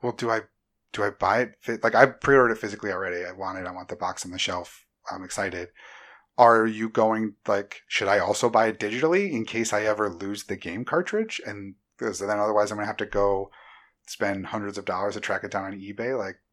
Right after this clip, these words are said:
do I just pay a hundred twenty now to cover my basis, or is that stupid? And i-, is it stupid, but I still gonna do it? Like, I don't,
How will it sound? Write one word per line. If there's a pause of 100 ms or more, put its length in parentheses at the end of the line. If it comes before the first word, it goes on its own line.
do
I (500)
just
pay
a
hundred
twenty
now
to
cover
my
basis,
or
is (480)
that
stupid?
And (320)
i-, (200)
is
it
stupid,
but
I
still
gonna
do
it?
Like,
I
don't,